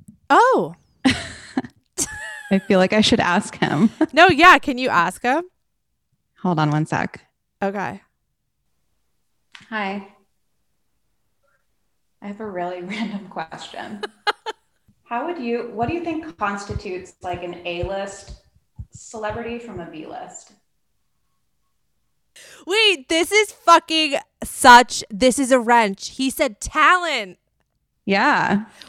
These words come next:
Speaker 1: Wait,
Speaker 2: But
Speaker 1: you
Speaker 2: he was,
Speaker 1: guys.
Speaker 2: but he said, like, that's probably not the answer you're looking for.
Speaker 1: No,
Speaker 2: So I
Speaker 1: we
Speaker 2: think
Speaker 1: want a studio exact answer. Like, this is, like, so major for my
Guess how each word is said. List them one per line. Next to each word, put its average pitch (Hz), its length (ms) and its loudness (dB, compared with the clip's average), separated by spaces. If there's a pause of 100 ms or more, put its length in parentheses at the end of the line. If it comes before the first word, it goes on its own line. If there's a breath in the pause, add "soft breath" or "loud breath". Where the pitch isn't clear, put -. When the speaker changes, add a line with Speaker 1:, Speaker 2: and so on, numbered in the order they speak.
Speaker 1:
Wait, 294 320 0
Speaker 2:
But 247 140 2
Speaker 1:
you 285 60 6
Speaker 2:
he 285 60 6
was, 311 80 8
Speaker 1:
guys. 233 320 6
Speaker 2:
but 226 120 2
he 247 160 4
said, 240 260 2
like, 208 180 2
that's 196 140 2
probably 202 280 2
not 180 180 2
the - 40 0
answer 185 280 2
you're 170 100 4
looking 175 300 2
for. - 200 -2
Speaker 1:
No, 330 100 6
Speaker 2:
So 480 40 12
I 571 200 12
Speaker 1:
we 240 180 6
Speaker 2:
think 277 100 4
Speaker 1:
want 294 320 6
a 285 60 0
studio 285 440 2
exact 214 460 -2
answer. 247 380 -4
Like, 208 240 -6
this 269 180 0
is, 370 140 -4
like, 370 280 -2
so 262 380 4
major 254 580 -2
for 233 520 2
my 240 200 4